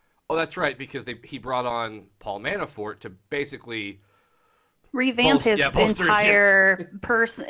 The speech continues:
Speaker 2: persona so he could actually win a freaking election.
Speaker 1: Mm-hmm.
Speaker 2: Yeah.
Speaker 1: While still taking massive amounts of money from Russia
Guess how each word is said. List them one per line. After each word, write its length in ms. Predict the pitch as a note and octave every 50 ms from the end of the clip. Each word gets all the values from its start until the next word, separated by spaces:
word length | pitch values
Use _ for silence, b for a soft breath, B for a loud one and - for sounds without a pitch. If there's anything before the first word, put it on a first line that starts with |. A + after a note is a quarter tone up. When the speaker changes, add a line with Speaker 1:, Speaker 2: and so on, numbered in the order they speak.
| G3+ -
Speaker 2:
persona 760 | - G#3 G3+ - - - B3+ C4 D#4 F4 D#4 G3 F3 F3+ F#3
so 160 | - - G3
he 140 | G3 G#3+ G3+
could 180 | - G3 F#3 -
actually 300 | - G3 G3+ - G#3 G3+
win 240 | F#3+ E3+ F3 F3 E3+
a 60 | E3+
freaking 340 | E3 - - F#3 F3+ F3+ F3 E3+
election. 560 | D#3 D#3+ G3+ G#3+ - - C3+ - - - D#3+
Speaker 1:
Mm-hmm. 140 | E3 F#3 -
Speaker 2:
Yeah. 320 | - A3+ G3 D3 - -
Speaker 1:
While 220 | D#3 D3+ D3 C#3+
still 540 | C#3 - - - D#3+ D#3+ D#3 C#3+ C#3+ C#3 C3+
taking 500 | - - C#3 B2 A#2+ - A#2+ A2+ G#2+ G2+
massive 400 | G2+ G#2 A2 G#2+ G#2+ - A2+ G#2
amounts 360 | G#2+ G#2 G2+ F#2+ F#2+ F#2 - G2+
of 100 | F2+ F#2+
money 260 | G2+ F#2+ F#2 F#2 F#2
from 240 | F#2 - F#2+ F2+ F#2+
Russia 560 | A#2 C3+ C3 - - C3+ A#2+ A#2 A2+ A2